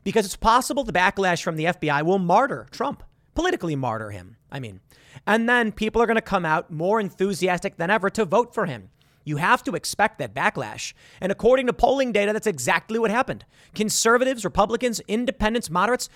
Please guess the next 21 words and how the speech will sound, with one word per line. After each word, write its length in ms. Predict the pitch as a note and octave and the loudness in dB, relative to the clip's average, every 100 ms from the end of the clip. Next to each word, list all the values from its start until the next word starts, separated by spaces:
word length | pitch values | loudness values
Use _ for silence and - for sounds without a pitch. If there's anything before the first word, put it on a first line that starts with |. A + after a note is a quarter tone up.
| - | -10
they're 200 | D3+ B3+ | -2 0
all 300 | G3+ B3 C#4+ | 4 6 6
more 500 | B3 G#3 A#3+ C#4+ D4+ | 2 6 8 10 8
likely 420 | C4 B3+ C4+ D4 | 8 6 4 0
to 80 | C#4+ | -2
vote 300 | G3+ C4+ D4 | 6 6 6
now 400 | F#3 D#3 A#2+ A#2 _ _ _ _ _ _ _ A#2 | 0 -4 -6 -12 _ _ _ _ _ _ _ -8
because 500 | C#3+ B3 - B3 E3 | -6 0 4 4 2
of 140 | D#3+ D#3 | -2 -2
the 80 | |
raid 260 | C#3+ C3+ C#3 | -2 -4 -2
on 160 | E3 F3 | -4 -2
Trump. 300 | A#3+ F3 - - - - - - _ _ _ _ _ _ _ | -4 -6 -10 -18 -18 -20 -20 -20 _ _ _ _ _ _ _
Are 140 | E3+ | -2
Democrats? 800 | - C#3 G#3 D4 D#4+ D#4+ - - - - _ _ _ _ _ | 0 -2 0 2 0 -2 -6 -8 -18 -20 _ _ _ _ _
No. 340 | C3+ G#2 E3 - _ _ _ _ _ _ _ _ _ - | -10 -8 -8 -12 _ _ _ _ _ _ _ _ _ -6
So 120 | E3 | 2
here's 140 | A#3 | 4
some 100 | A#3+ | 2
pot-, 260 | C#3 D3+ - | -2 -6 -8
potentials. 500 | C#3+ D3 C3+ A3+ | -6 -4 -2 -2